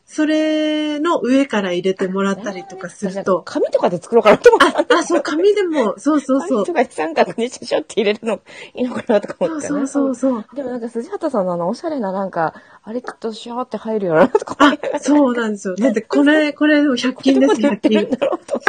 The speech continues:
Speaker 1: 百均。
Speaker 2: 百均で売ってる。
Speaker 1: あ、百均で。
Speaker 2: 百均工場行く。
Speaker 1: あの、ダリア、ダリア、あと、セリアか、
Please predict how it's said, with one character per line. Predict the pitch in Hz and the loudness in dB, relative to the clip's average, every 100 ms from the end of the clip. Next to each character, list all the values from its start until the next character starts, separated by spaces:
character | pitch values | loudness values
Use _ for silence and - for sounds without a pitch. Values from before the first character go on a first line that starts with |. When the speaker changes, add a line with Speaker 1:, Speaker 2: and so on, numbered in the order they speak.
| - 539 - | -4 -4 -4
Speaker 1:
百 | 302 - 294 254 - - | 2 4 4 2 -6 -6
均。 | 320 - - - | -8 -8 -8 -4
Speaker 2:
百 | 285 214 | -4 2
均 | 302 294 | 2 4
で | 277 | 2
売 | 277 | 2
っ | |
て | 640 - - | 0 -8 -10
る。 | 302 - | -10 -8
Speaker 1:
あ、 | 277 | -6
百 | 233 | -4
均 | |
で。 | |
Speaker 2:
百 | |
均 | |
工 | 233 | -2
場 | 233 233 | 0 2
行 | 233 | 0
く。 | - 254 | 0 -4
Speaker 1:
あ | |
の、 | - _ - 320 320 | -4 _ -6 0 2
ダ | |
リ | 349 330 | 2 2
ア、 | 240 - | 0 0
ダ | 294 381 | 0 4
リ | 359 311 | 2 0
ア、 | 247 233 | -2 -4
あ | 226 | -2
と、 | 226 220 | -2 -2
セ | 214 349 403 | -2 2 2
リ | 339 285 | 4 0
ア | 220 | -4
か、 | - 254 240 170 | -4 -2 -2 -4